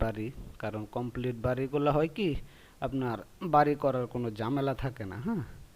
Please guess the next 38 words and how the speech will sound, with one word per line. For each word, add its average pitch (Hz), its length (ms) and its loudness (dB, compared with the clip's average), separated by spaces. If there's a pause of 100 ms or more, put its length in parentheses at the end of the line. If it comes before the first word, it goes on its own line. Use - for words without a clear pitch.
(340)
আয়সা 120 260 -2
থাকতে 120 360 -4
পারবেন 117 420 -4
বা 113 120 -2
উপরে 117 380 2
আস্তে - 260 -4
আস্তে - 220 -8
করতে 113 340 -4
পারবেন। 113 360 -2 (400)
তো - 140 -8
সে 160 160 2
সকল 143 340 0
ভাইদের 117 440 0
জন্য 120 280 -2
আজকে 127 340 -4 (120)
কিন্তু 113 280 -6
এই 110 80 -2
বাড়িটা 110 440 -4 (960)
নিয়ে 123 200 -2
আসলাম। 120 360 -4
বাড়িটা 117 320 -2
খুব 156 240 0
সুন্দর, 139 480 0
হ্যাঁ, 165 240 0 (680)
রং 113 220 -4 (140)
টং 113 220 -4
সকল 170 360 -4
কিছুই 143 300 -4
কিন্তু 131 240 -4
করা 120 260 -2
আছে। - 200 -6
অল্প 170 260 -4
কিছুদিন 117 480 -6
হয়েছে, 110 260 -6
মনে 123 200 -4
হয় 110 100 -6
বছর 110 300 -8
খানিক 104 300 -8